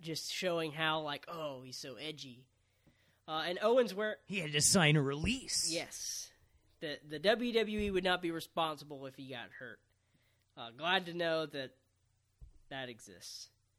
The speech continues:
Speaker 1: Um, Owen Hart is wearing the I Just Broke Your Neck shirt that we talked about in our Bad Blood show. Um, right before the match can even start, Jim Neidhart comes out, 'cause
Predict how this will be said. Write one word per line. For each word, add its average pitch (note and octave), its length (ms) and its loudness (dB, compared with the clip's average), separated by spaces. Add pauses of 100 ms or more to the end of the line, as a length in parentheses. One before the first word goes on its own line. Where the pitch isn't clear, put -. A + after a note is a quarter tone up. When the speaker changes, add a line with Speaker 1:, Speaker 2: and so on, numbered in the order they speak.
(720)
Speaker 1:
Um, D#3+ 400 -4 (1400)
Owen C4 320 8
Hart B3 300 4
is F#3+ 120 -4
wearing G3+ 320 -2
the F3+ 160 -2
I F3+ 100 2
Just E3 240 -6
Broke F#3 280 2
Your E3 100 -4
Neck F3 300 -2
shirt D#3+ 360 -6
that C#3 100 -16
we C#3 80 -14
talked D#3 240 -8
about D3 160 -8
in C3 60 -12
our C3 100 -12
Bad C3+ 280 -8
Blood C#3+ 300 -6
show. A2+ 460 -10 (800)
Um, B2+ 480 -8 (1600)
right G3 340 2
before G#3 240 -4
the G#3 60 0
match G#3 260 2
can G3+ 120 0
even F3+ 180 2
start, G3+ 320 0
Jim E3+ 220 -2
Neidhart F3 440 0
comes D3+ 300 -6
out, D3 320 -2 (200)
'cause - 220 -6